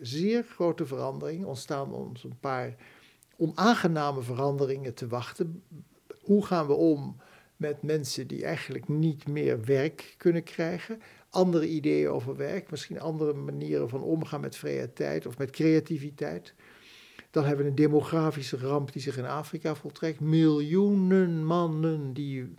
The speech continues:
blijven leven dankzij een betere gezondheidszorg en die geen werk hebben. Eh, en die naar hier komen waarschijnlijk, omdat ze denken, "Wij komen naar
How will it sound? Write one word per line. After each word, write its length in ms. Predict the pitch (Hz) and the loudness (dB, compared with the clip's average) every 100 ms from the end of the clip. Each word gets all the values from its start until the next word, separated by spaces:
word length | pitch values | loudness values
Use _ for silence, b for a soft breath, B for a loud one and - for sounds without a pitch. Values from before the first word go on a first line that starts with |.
| _ | _
blijven 480 | 117 160 160 135 131 | 0 2 2 -2 -2
leven 400 | 156 160 135 135 | 0 0 0 -2
dankzij 320 | 139 135 131 | -4 -4 -4
een 60 | |
betere 340 | 127 143 139 127 | 2 2 0 -6
gezondheidszorg 1000 | 123 143 170 156 139 - 135 120 117 - B B B | -4 -2 -2 -2 -6 -4 -2 -2 -4 -10 B B B
en 80 | 180 | -4
die 120 | 151 | -2
geen 300 | 117 170 151 | 2 2 2
werk 300 | 131 127 139 | 2 0 -2
hebben. 360 | - 160 202 202 _ b b b b | -6 -6 -6 -10 _ b b b b
Eh, 320 | - 156 - | -4 -4 -2
en 80 | 165 | 0
die 260 | 170 156 - _ - | 0 0 -6 _ -6
naar 340 | 185 185 170 | -2 2 2
hier 320 | 131 143 151 | 2 2 0
komen 440 | 151 170 170 208 233 | 2 2 4 2 0
waarschijnlijk, 600 | 202 - 180 175 214 220 | -2 -4 -6 -6 -6 -6
omdat 260 | 180 160 - | -6 -6 -8
ze 100 | 143 | -2
denken, 440 | 143 131 151 135 | -2 -2 -2 0
"Wij 220 | 143 139 | 0 0
komen 420 | 139 151 131 135 | 2 4 4 0
naar 460 | 131 135 131 120 107 | -6 -6 -6 -6 -8